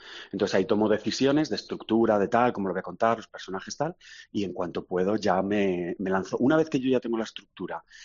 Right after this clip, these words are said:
lo que tengo que contar, que eso normalmente es lo primero que se, que se me ocurre porque es la esencia de lo que quiero contar. Eh, una vez que tengo eso, ya luego voy muy rápido y ya no necesito tanta concentración de estar muy solo. O sea, sí por las noches para repasar lo que he escrito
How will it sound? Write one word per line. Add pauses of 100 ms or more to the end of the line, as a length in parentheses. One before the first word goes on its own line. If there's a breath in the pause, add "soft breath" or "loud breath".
(240 loud breath)
lo
que
tengo
que
contar,
que
eso
normalmente
es
lo
primero
que
se, (100)
que
se
me
ocurre
porque
es
la
esencia
de
lo
que
quiero
contar. (680 loud breath)
Eh,
una
vez
que
tengo
eso,
ya
luego
voy
muy
rápido (300 loud breath)
y
ya
no
necesito
tanta
concentración
de
estar
muy
solo.
O (400 loud breath)
sea,
sí
por
las
noches
para
repasar
lo
que
he
escrito